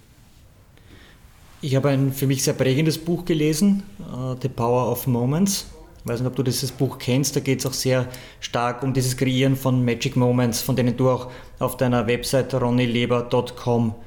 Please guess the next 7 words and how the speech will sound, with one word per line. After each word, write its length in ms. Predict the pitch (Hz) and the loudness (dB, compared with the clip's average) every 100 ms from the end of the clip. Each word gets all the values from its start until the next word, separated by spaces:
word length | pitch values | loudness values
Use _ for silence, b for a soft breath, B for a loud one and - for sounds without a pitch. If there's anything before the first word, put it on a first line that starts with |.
| B | B
immer 220 | - 127 117 | 0 2 2
wieder 160 | 117 | 0
schreibst. 580 | 110 120 113 110 - - B B B B B B B - - - | 0 -2 -2 -2 -8 -12 B B B B B B B -20 -18 -2
Die 60 | 139 | 2
Magic 400 | 131 131 165 143 | 2 2 0 2
Moments 440 | 127 135 139 131 | 2 4 2 0
Formel, 520 | - 123 117 117 110 | 0 0 2 2 0